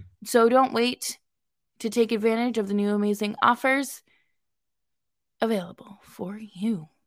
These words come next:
when you use promo code Locked On to receive that fifty percent welcome bonus. BetOnline, where the games begin.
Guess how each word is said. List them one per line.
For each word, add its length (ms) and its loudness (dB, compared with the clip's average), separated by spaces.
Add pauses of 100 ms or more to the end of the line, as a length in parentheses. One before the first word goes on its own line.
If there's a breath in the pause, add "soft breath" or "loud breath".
when 240 -4
you 120 2
use 360 -2
promo 320 0
code 280 -8 (280)
Locked 360 2
On 360 2 (360)
to 80 -8
receive 340 0
that 180 2
fifty 240 -6
percent 360 -4
welcome 300 -2
bonus. 380 -6 (540 loud breath)
BetOnline, 760 4
where 140 -4
the 100 -2
games 380 -2
begin. 540 -2